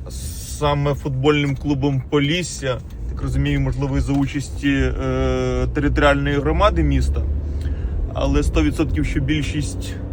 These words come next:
коштів, е, будуть приватними. Це із плюсів. Там буде прям мультипростір, де будуть і комерційні блоки, фан-зона, віп-зона, е, медіа-зона.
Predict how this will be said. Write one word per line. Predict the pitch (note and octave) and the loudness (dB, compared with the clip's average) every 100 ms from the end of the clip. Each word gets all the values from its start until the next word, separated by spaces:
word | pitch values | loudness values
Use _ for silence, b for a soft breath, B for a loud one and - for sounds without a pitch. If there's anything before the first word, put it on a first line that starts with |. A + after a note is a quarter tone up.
| - | -4
коштів, | D#3 D3 - D3+ | 0 0 2 4
е, | C3 - A#2+ - C3+ C3+ C3+ C3+ C3+ C3+ | 4 4 0 -2 0 0 0 0 2 0
будуть | C3 C#3 C3+ - | 2 2 4 4
приватними. | E3 D3+ C#3 A#2+ - B2 - - - - - | 6 6 6 4 0 -4 -2 -2 -2 0 0
Це | C#3+ | 0
із | C3+ | 0
плюсів. | - D3 C#3+ - C3+ A#2+ - B B B C#3+ | 0 0 2 0 0 -2 -4 B B B 0
Там | C#3 | 2
буде | C#3+ D3 | 2 4
прям | C#3+ C#3 C#3 - - - - | 2 4 4 2 0 -2 0
мультипростір, | D3+ D#3 F3+ F3+ - D#3+ D3+ C#3 - - - - D#3 E3 F3 - - C3+ B2+ - B B - | 4 6 6 6 4 4 6 4 4 0 0 2 6 6 6 4 4 4 4 4 B B 6
де | D3 | 6
будуть | C#3 C#3+ B2+ | 4 2 0
і | C#3 | 0
комерційні | D3+ D3 C#3+ - F3+ D#3+ D#3 | 2 4 4 6 4 4 0
блоки, | C3 C#3 D3+ C#3+ D3+ C3+ - | 0 2 4 4 2 -2 2
фан-зона, | D#3+ D#3 C3+ - D3+ D3+ C#3 C3+ C3+ B2 | 2 2 0 2 2 2 4 4 4 2
віп-зона, | C#3 D#3 C3 C3+ - C3+ D3+ C#3+ C#3 C3+ B2+ B2+ B B B - | 2 2 2 0 0 2 2 2 2 2 2 2 B B B 0
е, | C3+ C3+ C3+ C3+ C3 C3+ B2+ - | 4 6 6 6 6 6 4 0
медіа-зона. | C#3 D3+ E3+ C#3+ C#3+ C3+ B2+ - C3 B2+ A#2 | 2 6 6 4 2 2 2 4 4 0 -2